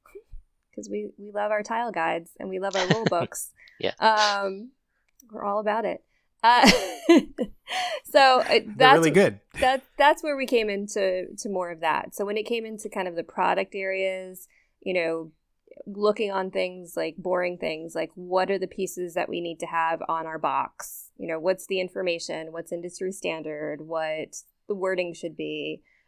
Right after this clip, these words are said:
Speaker 1: Um, that's more where I came in versus game mechanic, game design. Um, and then the same thing with, you know, Bobby and I hashing out, uh, what should be in the rule book, what shouldn't be in the rule book, so on and so forth. Um,
Speaker 3: Sure.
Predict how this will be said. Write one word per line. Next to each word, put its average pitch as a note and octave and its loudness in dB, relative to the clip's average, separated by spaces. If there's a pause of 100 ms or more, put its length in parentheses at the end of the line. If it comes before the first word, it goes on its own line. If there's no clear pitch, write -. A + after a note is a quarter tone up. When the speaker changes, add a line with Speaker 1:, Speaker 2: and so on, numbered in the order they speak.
(120)
Speaker 1:
Um, D#3+ -6
that's F#3+ 4
more B3 -4
where C4 -8
I C4 -4
came C4 -6
in C4+ -6
versus F3+ -4
game F3 -8
mechanic, E3 -8
game D#3+ -6
design. D3+ -8 (380)
Um, E3 -6
and G3+ 0
then F#3 -2
the F3+ -4
same E3+ -6
thing E3 -6
with, D#3+ -8 (540)
you - -6
know, D#3 -4
Bobby E3+ 2
and E3 -4
I D#3+ -2
hashing E3+ -4
out, D#3+ -8 (200)
uh, E3+ -8
what F3+ 0
should F3+ -8
be E3+ -10
in E3+ -10
the E3 -16
rule D#3+ -12
book, D#3+ -6 (500)
what E3+ -4
shouldn't F3+ -4
be F3 -4
in E3+ -6
the E3+ -16
rule E3+ -8
book, E3 -4 (440)
so F3+ -2
on E3 -8
and D#3+ -12
so E3 -4
forth. D#3+ -4 (540)
Um, E3+ -6
Speaker 3:
Sure. C3 -8